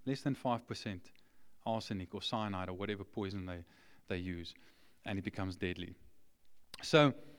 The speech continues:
you know, for instance, you know, one of the big differences with, one, one of the seemingly small but actually big shifts with the prosperity gospel is, whereas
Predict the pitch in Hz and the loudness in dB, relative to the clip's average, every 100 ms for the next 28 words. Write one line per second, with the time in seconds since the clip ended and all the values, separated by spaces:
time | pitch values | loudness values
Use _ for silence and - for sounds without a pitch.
0 | - - - - - - - - - - | -18 -18 -18 -20 -20 -20 -20 -20 -4 6
1 | 135 135 156 160 175 - 117 110 - - | 8 8 10 10 10 8 4 4 -2 -12
2 | - - - - - - - - - 123 | -18 -18 -18 -20 -20 -18 -18 -18 0 4
3 | 113 117 127 120 123 123 113 - 117 - | 6 6 6 6 4 4 2 4 4 4
4 | 107 95 107 104 - - - - - - | 0 2 4 4 2 -10 -14 -20 -20 -18
5 | - 117 127 127 139 135 127 - - - | 0 4 8 10 10 10 8 6 -14 -20
6 | - _ - - - - 196 196 180 147 | -20 _ -20 -8 -2 4 8 10 10 8
7 | - 165 135 120 117 127 127 - 107 131 | 6 8 8 6 2 0 -2 0 2 2
8 | 127 - 107 - - 107 104 - 113 - | 2 0 -2 -2 -6 -4 -4 -4 -6 -2
9 | 110 - 160 165 - 101 95 - 95 92 | -2 2 4 4 2 0 0 -2 -8 -6
10 | 95 92 - - - - - 107 117 123 | -6 -6 -10 -20 -20 -20 -6 2 4 4
11 | 120 117 113 - | 4 4 2 -4